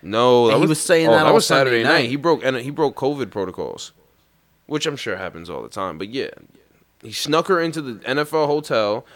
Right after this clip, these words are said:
Speaker 1: past
Speaker 2: Wow.
Speaker 1: N-, past N F L officials.
Speaker 2: Wow.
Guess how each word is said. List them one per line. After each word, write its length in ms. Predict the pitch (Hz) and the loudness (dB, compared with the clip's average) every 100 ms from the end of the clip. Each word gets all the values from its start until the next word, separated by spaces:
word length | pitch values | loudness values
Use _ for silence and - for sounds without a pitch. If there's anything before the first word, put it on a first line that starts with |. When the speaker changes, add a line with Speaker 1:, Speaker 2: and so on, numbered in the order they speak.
| 101 92 | -8 2
Speaker 1:
past 400 | 160 185 202 185 | 6 6 6 0
Speaker 2:
Wow. 60 | |
Speaker 1:
N-, 260 | 170 170 160 - | 0 0 0 -2
past 340 | 180 202 208 175 | -2 0 -2 -2
N 100 | 185 | -2
F 160 | 175 | 0
L 220 | 170 160 | 0 2
officials. 720 | 120 - 170 - 92 98 - - _ _ _ _ _ _ _ _ _ _ _ _ _ _ _ _ _ _ _ _ _ _ _ _ _ _ _ _ _ _ _ _ _ _ _ _ _ | 0 -4 -8 -6 -8 -8 -12 -16 _ _ _ _ _ _ _ _ _ _ _ _ _ _ _ _ _ _ _ _ _ _ _ _ _ _ _ _ _ _ _ _ _ _ _ _ _
Speaker 2:
Wow. 640 | - 82 92 90 90 87 | -12 -6 -6 -4 -6 -10